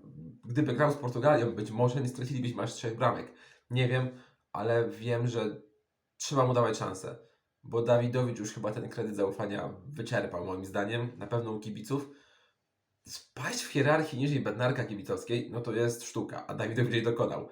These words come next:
Natomiast tutaj, no, Piątkowski musi grać, bo ma wszystko, ma wszystko,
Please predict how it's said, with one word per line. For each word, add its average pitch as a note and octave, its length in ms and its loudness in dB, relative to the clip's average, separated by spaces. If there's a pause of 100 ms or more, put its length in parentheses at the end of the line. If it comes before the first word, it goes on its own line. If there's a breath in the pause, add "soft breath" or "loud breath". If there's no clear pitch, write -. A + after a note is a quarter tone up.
(400 loud breath)
Natomiast A#2 500 -2
tutaj, A2 360 -2
no, G#2 160 0
Piątkowski G#2 600 -6
musi A#2 420 0
grać, G#2 320 0
bo F#2+ 460 -2 (920)
ma B2+ 120 4
wszystko, - 500 -6
ma G#2+ 120 -2
wszystko, A2+ 600 -2